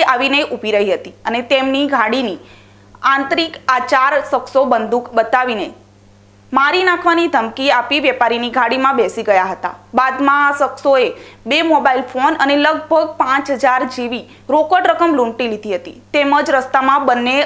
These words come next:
અજાણ્યા શખ્સે બળજબરીથી ઊંઘની ગોળીઓ ખવડાવી વેપારી અને તેના મિત્રને ચિતોડા પાસે ઉતારી તેમને સ્વિફ્ટ ગાડી લઈને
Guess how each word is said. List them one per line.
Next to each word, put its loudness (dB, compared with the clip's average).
અજાણ્યા 0
શખ્સે -2
બળજબરીથી 2
ઊંઘની 0
ગોળીઓ 2
ખવડાવી 0
વેપારી 0
અને 0
તેના 0
મિત્રને -2
ચિતોડા 0
પાસે 0
ઉતારી -2
તેમને -2
સ્વિફ્ટ -6
ગાડી 0
લઈને 0